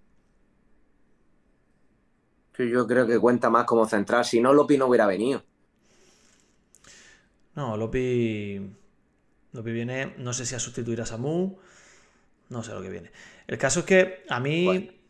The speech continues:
Speaker 2: me parece que si Robertone se queda, que, que, <laughs> que, que yo no la tengo todas conmigo, aunque todo parece indicar que sí, sería un,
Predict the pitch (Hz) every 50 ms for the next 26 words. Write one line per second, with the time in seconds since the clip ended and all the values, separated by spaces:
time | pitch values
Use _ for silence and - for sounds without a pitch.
0 | _ _ 151 135 131 127 127 123 127 139 - 180 160 170 180 180 - - - -
1 | - _ _ _ _ _ _ _ _ _ _ _ _ _ _ _ _ - - -
2 | 135 117 120 113 113 110 - 170 175 170 - - 127 117 156 170 147 117 110 117
3 | 110 - - - - 131 - - - - 160 143 - - - 151 147 - - -
4 | - - - - _ - - 143 127 135 165 196 175 170 139 151 139 135 127 131
5 | 127 123 - 123 117 120 135 139 131 110 - - - - - - - _ _ -
6 | - - - - - - _ - 127 120 120 - 120 117 110 113 131 139 147 139
7 | 139 135 131 139 131 131 127 120 120 117 117 117 113 - 151 139 - 117 110 113
8 | 123 123 120 117 -